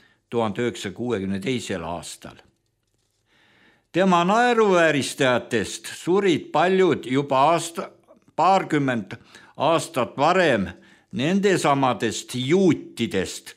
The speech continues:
kelle eest vend Vahindra ei väsinud eestlasi hoiatamast.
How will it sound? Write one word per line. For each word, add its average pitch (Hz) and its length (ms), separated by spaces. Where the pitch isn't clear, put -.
kelle 107 360
eest 98 240
vend 131 320
Vahindra 120 640
ei 110 100
väsinud 117 480
eestlasi 113 600
hoiatamast. 110 960